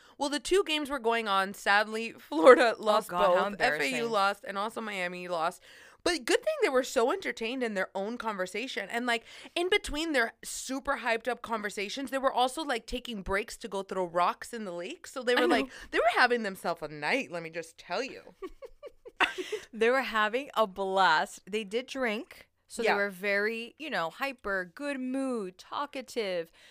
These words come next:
Speaker 2: throwing rocks in my lake. I mean, it was, it was great.
Speaker 1: I think it's so funny. So I think that the biggest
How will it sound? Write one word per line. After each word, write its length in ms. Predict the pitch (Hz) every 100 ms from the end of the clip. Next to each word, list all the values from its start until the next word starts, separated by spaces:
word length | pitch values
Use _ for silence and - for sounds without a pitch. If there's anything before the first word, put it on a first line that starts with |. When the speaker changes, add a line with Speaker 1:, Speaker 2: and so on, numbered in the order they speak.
| - -
Speaker 2:
throwing 380 | 202 240 277 220
rocks 440 | 208 226 277 -
in 100 | 277
my 200 | 277 269
lake. 480 | 247 247 311 220 196
I 60 | 220
mean, 180 | 226 233
it 120 | 240
was, 300 | 240 233 -
it 80 | 247
was 300 | 254 427 -
great. 260 | - 311 453
Speaker 1:
I 60 | 285
think 160 | 392
it's 100 | 453
so 100 | 330
funny. 260 | - 185 180
So 120 | 226
I 100 | 220
think 220 | 226 320 415
that 100 | 302
the 60 |
biggest 340 | 196 208 247